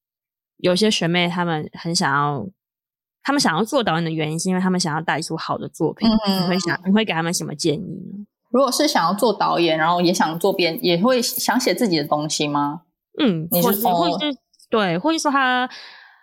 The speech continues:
Speaker 1: 有一些也是可能是改编剧本，可是他可能也是改编成他想要的样子。
Speaker 2: 嗯哼哼，
Speaker 1: 对。
Speaker 2: 就如果是想写，就是如果是有自己想说的话，去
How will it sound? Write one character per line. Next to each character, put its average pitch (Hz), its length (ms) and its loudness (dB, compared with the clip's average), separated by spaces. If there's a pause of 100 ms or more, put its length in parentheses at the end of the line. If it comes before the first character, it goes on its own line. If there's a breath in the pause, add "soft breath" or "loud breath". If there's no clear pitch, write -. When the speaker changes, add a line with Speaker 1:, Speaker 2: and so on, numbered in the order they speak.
(200 loud breath)
Speaker 1:
有 214 160 4
一 254 40 4
些 320 120 4
也 226 120 2
是 226 380 2
可 202 120 0
能 170 100 2
是 220 60 0
改 170 200 -4
编 160 220 -2
剧 170 180 -4
本， 156 260 -6
可 175 120 -6
是 185 120 0
他 190 240 0
可 185 100 0
能 156 120 0
也 143 100 -4
是 175 240 -4 (300)
改 160 160 0
编 202 140 2
成 202 120 0
他 175 120 0
想 151 240 -2
要 156 40 -2
的 151 120 -2
样 151 260 -2
子。 180 60 -14 (140)
Speaker 2:
嗯 196 180 4
哼 185 280 2
哼， 151 400 0
Speaker 1:
对。 359 140 2
Speaker 2:
就 294 80 4
如 254 80 6
果 208 140 6
是 220 120 0
想 170 220 0
写， 165 180 2 (160)
就 233 140 2
是 254 160 6
如 220 100 6
果 196 140 6
是 196 220 2
有 156 160 4
自 196 160 -2
己 175 80 -2
想 - 240 0
说 165 260 2
的 147 60 0
话， 156 240 0
去 151 520 2